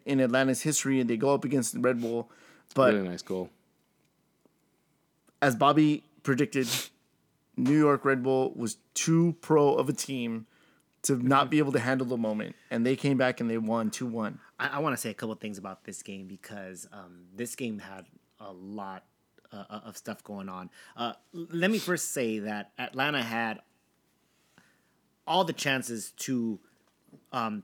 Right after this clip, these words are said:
Speaker 3: put this game away.
Speaker 1: That,
Speaker 2: They
Speaker 1: that
Speaker 2: look
Speaker 1: breakaway that Almiron had?
Speaker 3: Yes. I mean, I'm gonna give Luis Robles the credit for that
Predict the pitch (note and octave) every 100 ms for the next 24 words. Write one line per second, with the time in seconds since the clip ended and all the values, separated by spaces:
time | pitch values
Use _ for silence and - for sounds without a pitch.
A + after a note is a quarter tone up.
0 | - E3+ C3+ A2 B2+ G#2+ G#2 A2+ D3 _
1 | - - C#3+ D3+ - A#2 E3 F3+ B2+ E3
2 | F3 F#3 F#3 E3 D3 D3+ D3+ D3 E3+ E3+
3 | F#3+ G3 D3+ C#3 - - - E3 F#3 F#3
4 | C#3+ - - _ _ _ _ _ _ -
5 | A3 B3 E3 F3+ D#3 D3+ D3 E3+ - B2
6 | D3 D3+ D#3+ - C3+ - A#2 C#3 D3+ E3+
7 | -